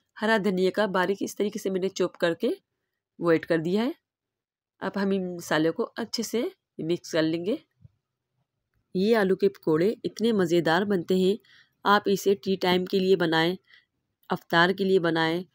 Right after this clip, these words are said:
और बच्चों के लंच बॉक्स के लिए तो ये आइडियल है। बच्चे भी बहुत शौक़ से खाते हैं आलू के पकौड़े। दूसरी तरफ कढ़ाई में तेल अच्छे से गर्म होने के लिए रख दिया है।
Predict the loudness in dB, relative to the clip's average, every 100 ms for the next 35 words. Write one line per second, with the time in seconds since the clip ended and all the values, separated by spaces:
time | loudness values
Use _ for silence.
0 | -20 _ _ -2 -2 2 0 2 2 4
1 | 2 2 2 0 2 0 2 2 2 2
2 | 0 2 2 2 2 0 -2 -6 _ -20
3 | _ -2 -2 0 -2 -2 -2 -2 0 -4
4 | -4 -2 -2 -2 _ _ _ _ -2 2
5 | 2 2 0 -6 _ -2 0 0 -2 0
6 | 0 0 -2 _ _ _ _ _ _ _
7 | _ -14 -6 -6 -4 -2 -2 -2 -4 -2
8 | 0 0 0 -2 -2 -2 0 0 -4 -4
9 | -2 0 2 2 0 0 0 -2 0 0
10 | 0 _ -20 _ -8 -2 -2 0 0 2
11 | 0